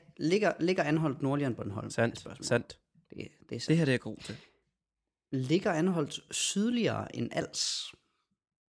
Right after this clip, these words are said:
Speaker 2: Øh, er det et trick-spørgsmål? Så det ligger under Als, ja eller nej? Jeg siger, øh, jeg, for fanden,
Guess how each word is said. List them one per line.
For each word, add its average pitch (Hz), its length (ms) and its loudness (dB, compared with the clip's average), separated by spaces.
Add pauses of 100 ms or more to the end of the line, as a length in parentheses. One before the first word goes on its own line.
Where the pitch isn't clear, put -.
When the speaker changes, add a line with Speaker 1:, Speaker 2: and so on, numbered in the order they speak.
(1120)
Speaker 2:
Øh, 104 580 2 (200)
er - 80 -12
det 127 120 -2
et - 60 -18
trick-spørgsmål? 131 600 -8 (1120)
Så - 140 -8
det 117 320 -10
ligger 120 260 -6 (560)
under 139 480 -6 (280)
Als, - 520 -6
ja 110 180 -2
eller 107 140 -2
nej? 123 260 -4 (560)
Jeg 101 200 -6
siger, 101 640 -6
øh, 62 300 -10
jeg, 110 100 -10 (400)
for - 80 -18
fanden, 110 500 -12